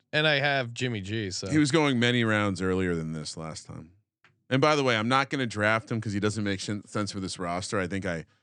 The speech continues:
Speaker 2: think I'm gonna end up taking another running back here, but, uh, Richie James is going to score points for the Chiefs.
Speaker 1: So do we like Albert O, or should I go with Austin Hooper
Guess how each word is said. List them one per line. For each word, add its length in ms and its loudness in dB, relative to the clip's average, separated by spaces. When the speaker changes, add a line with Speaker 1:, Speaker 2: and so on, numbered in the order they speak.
Speaker 2:
think 120 4
I'm 60 0
gonna 120 0
end 100 0
up 100 -2
taking 240 0
another 240 0
running 240 0
back 220 2
here, 200 2
but, 220 -2
uh, 80 -6
Richie 360 0
James 420 0
is 120 -8
going 340 2
to 40 -2
score 320 0
points 380 -2
for 100 -8
the 80 -8
Chiefs. 400 -16
Speaker 1:
So 160 0
do 80 6
we 100 6
like 260 4
Albert 360 4
O, 340 2
or 140 2
should 180 2
I 120 4
go 240 0
with 180 2
Austin 440 0
Hooper 580 -2